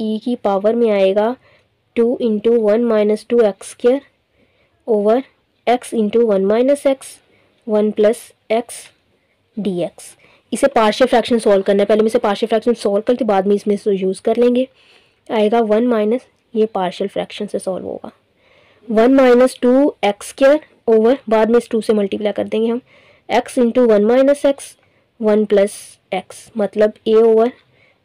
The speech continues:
x plus b over one minus x plus c over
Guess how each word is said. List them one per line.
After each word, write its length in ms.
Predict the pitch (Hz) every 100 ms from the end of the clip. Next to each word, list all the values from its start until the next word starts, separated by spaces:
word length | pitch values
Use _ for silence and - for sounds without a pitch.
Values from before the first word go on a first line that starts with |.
| -
x 300 | 220 240 - -
plus 260 | 220 220 -
b 180 | 196 202 214
over 280 | 220 233 254 _ -
one 240 | 208 196 202
minus 380 | 247 254 262 262
x 240 | 247 - -
plus 260 | 214 208
c 220 | - 208 208
over 220 | 226 226